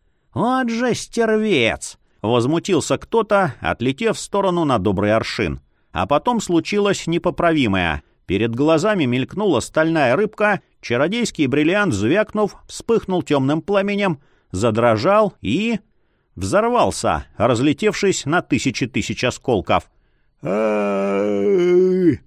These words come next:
Яромир схватился за голову. Казалось, она тоже сейчас взорвётся. Всё вокруг затряслось, задёргалось и загудело.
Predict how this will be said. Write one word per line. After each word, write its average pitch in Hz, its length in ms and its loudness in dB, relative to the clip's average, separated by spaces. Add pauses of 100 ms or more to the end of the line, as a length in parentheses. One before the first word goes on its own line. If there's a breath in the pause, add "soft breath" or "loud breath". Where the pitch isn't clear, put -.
(240)
Яромир 147 540 0
схватился 139 560 0
за 131 140 2
голову. 104 480 2 (360)
Казалось, 214 640 0
она 208 220 -2
тоже 170 280 2
сейчас 110 400 0
взорвётся. 98 720 0 (440)
Всё 214 240 -2
вокруг 147 380 2
затряслось, 175 640 0
задёргалось 190 760 0
и 151 40 0
загудело. 139 760 2